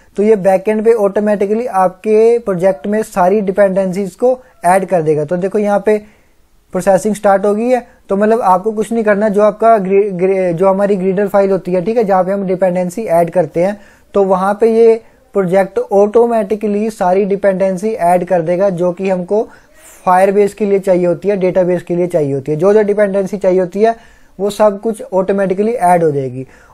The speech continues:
और मेक sure कि आप इसको मिस ना करें। अगर आपने इसको मिस कर दिया तो आपका डेटाबेस से कनेक्शन नहीं बनेगा, ठीक है।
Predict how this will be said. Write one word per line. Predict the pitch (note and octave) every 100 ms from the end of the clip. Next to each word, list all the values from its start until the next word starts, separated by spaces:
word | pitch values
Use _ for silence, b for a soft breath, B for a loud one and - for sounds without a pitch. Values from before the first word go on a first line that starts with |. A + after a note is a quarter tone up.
| -
और | F#3
मेक | F#3 G#3 G#3
sure | B3+ A3+ A#3 A3 A#3+ B3 B3 - - _ -
कि | A3 B3+ - F#3
आप | F#3+ G#3
इसको | G#3+ -
मिस | A3+ G3+ G3
ना | G#3+
करें। | F3+ F3
अगर | F3 F#3+
आपने | F#3 G3+
इसको | G#3 A3+
मिस | G3 G3+
कर | - G3+
दिया | G3+
तो | G3+ G#3+
आपका | G#3 G3+
डेटाबेस | F#3+ F#3+ F#3+ F#3+ G#3
से |
कनेक्शन | G3+ F#3 E3+ G3+
नहीं | G3 G3
बनेगा, | F#3 D3 C3 B2
ठीक | B2 G#3+
है। | A#3